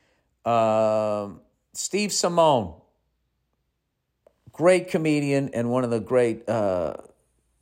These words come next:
just, just people. He's always helping people out. Well, there's a family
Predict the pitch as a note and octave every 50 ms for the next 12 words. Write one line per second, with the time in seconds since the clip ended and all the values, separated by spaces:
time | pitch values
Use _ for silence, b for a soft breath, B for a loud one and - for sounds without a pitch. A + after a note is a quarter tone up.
0 | _ _ _ _ _ - C#3 C#3 - - - - _ _ _ _ _ _ _ _
1 | _ _ _ _ _ _ _ _ _ _ _ _ _ _ _ _ _ _ _ _
2 | - - D#3 D3+ - - - D3+ C3 A2 - - C#2+ D2 G#2+ G#2 C#3+ D#3 D#3 C#3+
3 | - - C#3 C3 - - A2+ F#2+ - A#2 G#2 F#2+ - F2+ F2 E2+ D#2 D#2 - -
4 | G2+ A2 A#2+ C#3 C3+ C3+ C3+ A#2+ - - B2 B2+ B2 A#2+ A#2 G#2+ G#2 G2+ -